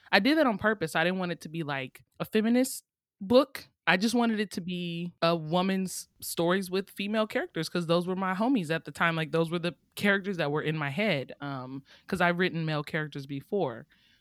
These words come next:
So it's really, like, the story that I'm most passionate about because of that. Like, I love the feeling of it. I love short stories, and it's been so, like, such a journey going through with this book, the writing,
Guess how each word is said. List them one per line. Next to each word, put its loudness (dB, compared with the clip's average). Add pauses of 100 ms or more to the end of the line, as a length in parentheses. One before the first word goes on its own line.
(140)
So 2 (100)
it's 6
really, 2
like, -2
the 0
story 2
that 0
I'm 2
most -2
passionate -4
about -2
because -8
of -6
that. -2
Like, -6
I -2
love -2
the -4
feeling -6
of -2
it. 0
I 2
love 0
short -4
stories, -4
and -6 (100)
it's 2
been 4
so, 2 (100)
like, 0
such -2
a -2
journey -2
going -2
through -2
with -2
this -8
book, -4
the -2
writing, -2